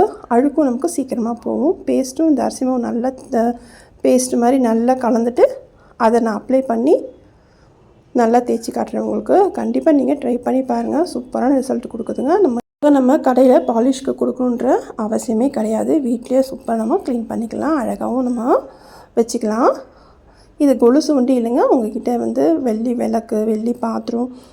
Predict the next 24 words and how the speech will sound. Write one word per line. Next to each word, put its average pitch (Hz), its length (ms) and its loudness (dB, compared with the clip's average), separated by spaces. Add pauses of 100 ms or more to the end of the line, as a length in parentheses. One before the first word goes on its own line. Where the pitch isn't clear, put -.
(300)
வெள்ளி 240 560 2
தட்டு 220 480 2
எது 240 260 4
இருந்தாலுமே 247 480 2
நீங்க 240 140 0
இது 226 100 -2
மாதிரி, 233 240 2 (460)
ஆ, 226 200 2
நீங்க 220 280 -2
வந்து 214 280 0
பாலிஷ் 220 360 -4
பண்ணி 220 160 -2
பாருங்க. 226 580 -2 (580)
நமக்கு 269 560 2
அழகா 214 380 0
நமக்கு 233 540 0 (460)
க்ளீன் 226 220 0
ஆகி 208 120 -2
வருது. 214 420 -2 (1000)
இப்போ 240 200 2
பார்த்தீங்கன்னா 233 480 2
நம்ம 262 120 2
அந்த, 214 240 -2 (460)
ம், 233 380 -2